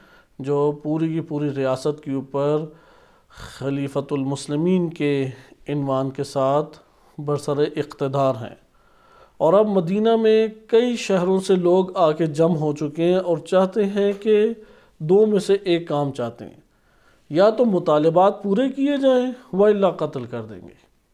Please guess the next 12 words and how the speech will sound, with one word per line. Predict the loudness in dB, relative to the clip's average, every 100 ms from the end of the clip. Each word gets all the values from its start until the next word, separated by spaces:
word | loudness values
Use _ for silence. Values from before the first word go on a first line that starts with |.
| _ _ _ _ _ _ _ _ -12
अब | -2
नहीं | 0 2
पता | 2 2
है | 0
कि | 0
कौन | 2 2 4
कहाँ | 2 2
कहाँ | 2 0
से | 0 0
आया | 0 0
हुआ | -6
है। | -14